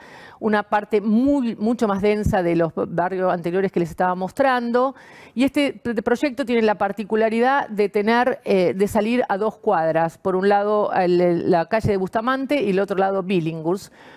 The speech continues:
Como bien ahí en la, en la, en la axonométrica, Bustamante tiene una escala mucho más barrial, es una calle más, eh, peatonal, mientras que Billinghurst tiene, eh, un,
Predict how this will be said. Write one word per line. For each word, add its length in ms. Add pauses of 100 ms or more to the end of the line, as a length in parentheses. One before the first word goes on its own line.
(120)
Como 240
bien 380
ahí 440
en 220
la, 300
en 240
la, 560 (320)
en 160
la 320
axonométrica, 880 (1300)
Bustamante 600
tiene 280
una 140
escala 240
mucho 280
más 140
barrial, 600
es 120
una 160
calle 540
más, 320
eh, 200
peatonal, 580
mientras 300
que 80
Billinghurst 640
tiene, 400
eh, 360
un, 680